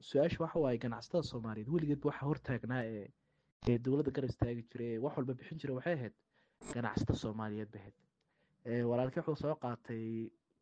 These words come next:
een, macallimiinta lacag la siiyaa baa tiri, een, mushaar baa la bixiyaa. Waxaad ka warqabtaa dowladda budgetkeeda ugu badan boqolkiiba siddeetan, boqolkiiba toddobaatan waxa waaye waa lacag caalami oo lagu maalgeliyo dowladda waaye. Marka, een, su-aashaan isku haysana waxa waaye, war canshuur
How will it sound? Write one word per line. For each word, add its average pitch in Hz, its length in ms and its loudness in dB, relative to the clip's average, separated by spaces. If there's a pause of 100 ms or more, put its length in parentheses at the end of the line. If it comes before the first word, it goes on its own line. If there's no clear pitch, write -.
(100)
een, 110 400 -4
macallimiinta 113 560 0
lacag 123 260 -2
la 110 60 -6
siiyaa 117 280 -6
baa 110 140 -4
tiri, 127 280 -8 (120)
een, 107 500 -6
mushaar 117 320 -2
baa 113 120 -4
la 107 80 -4
bixiyaa. 110 380 -4 (560)
Waxaad - 220 -2
ka 175 80 0
warqabtaa - 400 -2
dowladda 143 320 0
budgetkeeda 139 480 -2
ugu 139 140 0
badan 131 180 2
boqolkiiba 127 420 -2
siddeetan, 135 340 -2
boqolkiiba 139 360 -2
toddobaatan 131 400 2
waxa 120 140 -2
waaye 117 300 2
waa 107 220 -2 (480)
lacag 135 240 -4 (200)
caalami 123 520 0
oo 117 200 -2 (160)
lagu 131 160 -4
maalgeliyo 117 420 -2
dowladda 120 340 -2
waaye. 107 200 -8
Marka, 147 300 -4 (580)
een, 120 300 -2
su-aashaan 147 420 0
isku - 180 -6
haysana 143 300 -4
waxa 147 180 -2
waaye, 127 320 0 (600)
war 117 160 2
canshuur 143 360 0